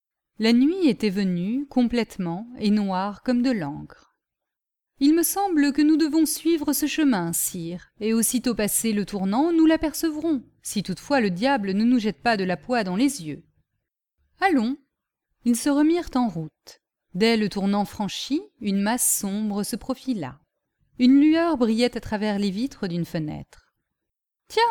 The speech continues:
s'écria Senlis, feignant l'étonnement. « Je crois que quelqu'un s'est trouvé dans notre cas. » Espérons que le premier occupant voudra bien nous donner l'hospitalité.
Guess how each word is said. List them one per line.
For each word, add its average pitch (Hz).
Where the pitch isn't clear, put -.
s'écria 220
Senlis, 214
feignant 202
l'étonnement. « 165
Je -
crois 320
que 254
quelqu'un 233
s'est 240
trouvé 226
dans 196
notre 180
cas. » 170
Espérons 277
que 277
le 233
premier 247
occupant 233
voudra 226
bien 220
nous 226
donner 208
l'hospitalité. 196